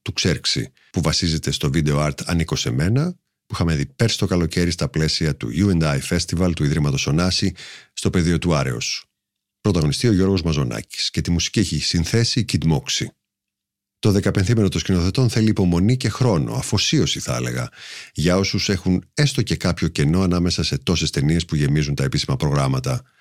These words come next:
Πάρα πολλές γαλλικές συμμετοχές, ο Owen Klein από τις Ηνωμένες Πολιτείες και η Α είκοσι τέσσερα, η εταιρεία παραγωγής, δίνει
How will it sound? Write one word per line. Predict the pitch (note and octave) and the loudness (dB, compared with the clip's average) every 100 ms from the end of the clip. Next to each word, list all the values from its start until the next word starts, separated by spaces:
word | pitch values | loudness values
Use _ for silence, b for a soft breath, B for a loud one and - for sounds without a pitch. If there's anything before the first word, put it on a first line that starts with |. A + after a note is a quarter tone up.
| b b | b b
Πάρα | A#2 A#2+ G2 | 0 2 2
πολλές | C#2+ C#2 C#2+ | 0 -2 0
γαλλικές | C2 C2 D2 | -2 0 -2
συμμετοχές, | - - - - F#2+ C3 C3 - - _ _ - | -2 -2 -4 -2 0 2 0 -6 -10 _ _ -2
ο | F#2 F2 | 2 4
Owen | D#2 D2 - | 2 2 0
Klein | D2+ D2 C#2 | 2 2 0
από | C2+ | -2
τις | C#2+ - | -4 -2
Ηνωμένες | C2 E2 F2 | 0 0 0
Πολιτείες | - A2 G#2 D2+ E2+ B2 - - - _ _ B B B | 0 0 2 0 2 0 -2 -6 -8 _ _ B B B
και | - B2+ G#2 | 2 4 4
η | |
Α | G2+ G2+ - E2+ D2+ | 2 0 0 -2 -2
είκοσι | G#2 F#2 - | 0 0 0
τέσσερα, | E2 D2+ - A2 C#3+ D3+ | 0 0 0 0 -2 -4
η | - | -6
εταιρεία | C3 D2+ D2 | -2 0 0
παραγωγής, | D2 C#2+ D#2 A2 B2+ - B B B B | 0 0 2 2 0 -4 B B B B
δίνει | E2+ F2 A2+ A#2 A2 | -4 0 4 4 4